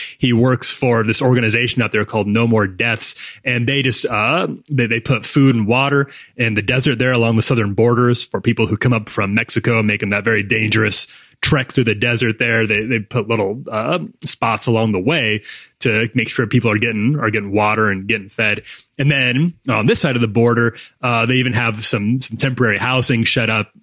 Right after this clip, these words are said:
set up for people who need, uh, uh, they, they, they need some medicine, they need, they need, uh, any sort of medical treatment, they need directions to get somewhere.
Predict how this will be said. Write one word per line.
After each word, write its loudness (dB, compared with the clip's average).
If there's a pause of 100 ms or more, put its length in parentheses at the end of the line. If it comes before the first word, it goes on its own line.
(120)
set 0
up -2
for 0
people 0
who 2
need, 2
uh, -2
uh, -6
they, -10
they, -4
they -6
need -6 (360)
some -4
medicine, 2
they 2
need, 0
they 2
need, -6
uh, -2
any 0
sort -2
of -2
medical 0
treatment, 0 (200)
they 0
need 2
directions 0
to -2
get -2
somewhere. 2